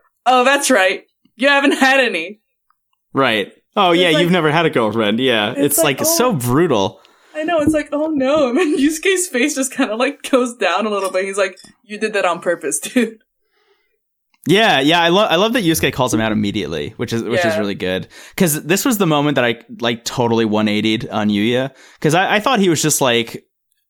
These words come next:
Speaker 2: I don't know, an unassuming, like, kind of pretty boy vibe, you know, but I, I didn't really know anything about his personality. But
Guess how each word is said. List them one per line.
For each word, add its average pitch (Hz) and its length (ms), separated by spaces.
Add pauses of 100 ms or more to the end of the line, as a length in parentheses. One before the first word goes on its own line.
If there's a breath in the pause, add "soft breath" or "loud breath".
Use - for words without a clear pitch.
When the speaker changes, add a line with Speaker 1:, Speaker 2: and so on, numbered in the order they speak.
(300)
Speaker 2:
I 151 120
don't 117 80
know, 107 100
an 120 80
unassuming, 110 1000
like, 101 400
kind 104 220
of 101 80
pretty 104 240
boy 107 300
vibe, 107 520
you 117 160
know, 113 280
but 107 400
I, 113 180
I 113 80
didn't 120 180
really 110 140
know 101 120
anything 107 200
about 113 100
his 104 100
personality. 104 560
But 107 280